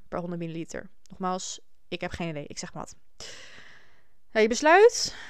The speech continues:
doordat je dat gezien hebt, voor die Oppo te gaan. Want minder calorieën. Maar kies je dan echt wat je het allerlekkerst vindt?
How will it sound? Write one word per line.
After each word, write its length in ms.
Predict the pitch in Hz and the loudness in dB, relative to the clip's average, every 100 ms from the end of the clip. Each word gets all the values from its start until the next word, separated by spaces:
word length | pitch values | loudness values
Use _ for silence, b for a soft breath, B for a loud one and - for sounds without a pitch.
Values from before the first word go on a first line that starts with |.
| B B | B B
doordat 220 | 262 262 | 2 4
je 60 | |
dat 100 | 262 | 2
gezien 280 | 254 220 262 | 0 0 2
hebt, 420 | 285 294 - - - | 2 2 -2 -14 -2
voor 140 | 359 | 0
die 100 | 294 | 2
Oppo 220 | 392 294 | 4 4
te 120 | 233 | 4
gaan. 240 | - - - - - - - - | 0 -6 -8 -14 -18 -18 -18 -6
Want 480 | - 170 226 - - - - - | 0 0 -2 -8 -14 -16 -16 -10
minder 260 | 175 170 | -6 -4
calorieën. 480 | 185 262 294 339 - - - - - - - - - - - - - - - - - - - B B B B | 0 2 2 0 -4 -12 -18 -18 -18 -18 -18 -16 -16 -18 -18 -18 -16 -16 -16 -16 -16 -16 -16 B B B B
Maar 160 | 240 240 | 0 2
kies 320 | 349 554 - | 0 2 6
je 100 | 359 | 6
dan 220 | 330 294 - | 6 2 -2
echt 560 | - 320 - - - - - | 4 4 4 -6 -10 -14 -6
wat 300 | 208 220 - | 2 2 2
je 100 | 285 | -2
het 220 | 254 - | -2 -4
allerlekkerst 640 | - 196 226 370 - - | -4 -2 -2 -2 -4 -8
vindt? 360 | - - - | -10 -14 -16